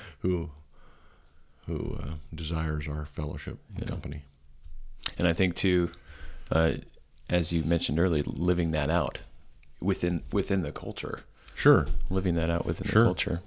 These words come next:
Speaker 2: Preaching, preaching the truth, and then living it out.
Speaker 1: Yeah.
Speaker 2: Being an example.
Speaker 1: Yeah.
Speaker 2: <laughs> Of what you believe. Yeah.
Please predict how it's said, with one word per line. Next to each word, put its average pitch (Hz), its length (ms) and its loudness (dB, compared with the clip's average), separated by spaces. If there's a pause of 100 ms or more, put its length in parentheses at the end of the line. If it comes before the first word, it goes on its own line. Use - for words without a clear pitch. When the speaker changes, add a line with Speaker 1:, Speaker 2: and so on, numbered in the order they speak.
Speaker 2:
Preaching, 101 420 6
preaching 101 360 0
the 92 80 0
truth, 87 480 -2 (840)
and 82 180 -2
then 85 140 -2
living - 340 -4
it - 100 -6
out. - 260 -4 (1120)
Speaker 1:
Yeah. 107 220 6 (380)
Speaker 2:
Being 87 200 4
an 85 80 2
example. 85 520 -2 (400)
Speaker 1:
Yeah. 104 160 6
Speaker 2:
<laughs> - 160 -6
Of - 100 -10
what - 120 -2
you - 120 0
believe. 90 280 0 (760)
Yeah. 92 200 -6